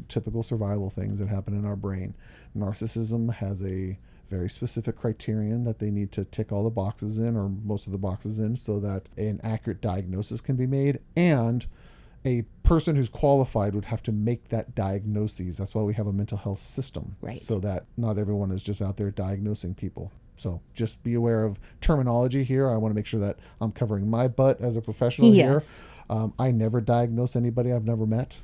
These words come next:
Speaker 1: That's impossible to do. I need to actually sit with them and see them. So I never do a diagnosis for someone I've never met.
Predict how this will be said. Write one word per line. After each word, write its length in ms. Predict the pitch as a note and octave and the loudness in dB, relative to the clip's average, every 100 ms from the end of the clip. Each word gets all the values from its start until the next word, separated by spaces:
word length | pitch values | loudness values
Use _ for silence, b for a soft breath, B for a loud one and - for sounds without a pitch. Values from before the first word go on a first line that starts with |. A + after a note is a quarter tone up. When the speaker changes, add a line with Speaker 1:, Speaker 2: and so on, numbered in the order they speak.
| - | -12
Speaker 1:
That's 180 | - A2 | -8 -4
impossible 520 | A2 - G2 - A2 | -4 -2 -4 -4 -4
to 100 | A2 | -2
do. 280 | A2 G#2+ D#3 - | 0 0 -2 -2
I 120 | G#2 | -2
need 160 | G2+ G2+ | -2 -2
to 120 | - | -4
actually 240 | G#2 F#2 | -6 -6
sit 180 | G2 G2+ | -6 -4
with 100 | A2+ | -4
them 140 | A#2 G#2+ | -2 -4
and 100 | G2+ | -4
see 180 | A2 A2 | -4 -2
them. 240 | A#2+ E3 - | -2 -4 -8
So 360 | - - F#2+ G2 - | -10 -4 -2 -4 -4
I 340 | G2+ F#2+ G2 G2+ | -4 -2 -2 -2
never 240 | G2+ G2 | -2 -2
do 140 | G2+ G#2+ | 0 0
a 40 | |
diagnosis 580 | G2+ G2+ G#2 G2+ - A2 | 0 -2 -2 -4 -4 -8
for 80 | - | -10
someone 300 | - A2 G#2 | -6 -2 -2
I've 180 | G#2 G#2+ | -4 -4
never 220 | G#2 G2+ | -4 -2
met. 340 | G2+ C#3 - | -2 -2 -6